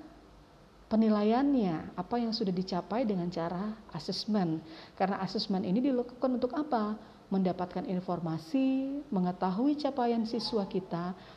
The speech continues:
terhadap kompetensi yang diharapkan. Pasti Bapak Ibu juga berpikir, ini kayaknya hanya ganti nama.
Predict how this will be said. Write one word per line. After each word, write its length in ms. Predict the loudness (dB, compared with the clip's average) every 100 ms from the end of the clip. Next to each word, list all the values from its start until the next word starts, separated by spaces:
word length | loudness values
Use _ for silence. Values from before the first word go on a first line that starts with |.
| -4
terhadap 400 | -2 0 -2 -2
kompetensi 720 | -2 -2 0 -2 -2 0 0
yang 240 | 0 0 2
diharapkan. 880 | 2 2 0 -2 -4 -6 -8 -8 -10 -14 -16 -16 -10
Pasti 240 | -6 0 4
Bapak 240 | 4 4
Ibu 160 | 4 4
juga 80 |
berpikir, 480 | 2 2 0 2 2
ini 240 | 4 4 4
kayaknya 480 | 2 2 2 0
hanya 240 | 2 2 4
ganti 400 | 4 4 4 2
nama. 480 | 2 2 2 2